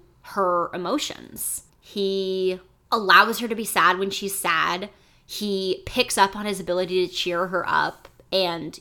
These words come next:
utilizes it for her benefit rather than to manipulate her. Allows her to be her own person and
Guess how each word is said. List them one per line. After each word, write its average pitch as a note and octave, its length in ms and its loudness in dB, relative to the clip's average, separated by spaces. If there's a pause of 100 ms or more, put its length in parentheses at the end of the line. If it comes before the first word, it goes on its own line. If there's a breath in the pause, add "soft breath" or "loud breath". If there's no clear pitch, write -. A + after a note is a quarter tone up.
(120)
utilizes F#3+ 640 2
it - 340 -6
for G3+ 220 0
her G3 120 -2
benefit F#3+ 720 -4
rather F#3 260 0
than F#3 160 -8
to G3 60 -2
manipulate F3 560 -8
her. - 400 -6 (500 soft breath)
Allows G#3 500 6
her A#3 260 2
to G3+ 240 -6
be F#3+ 640 -4 (580)
her - 340 -4
own G3 680 0 (360)
person A3+ 760 -2
and G#3 440 -2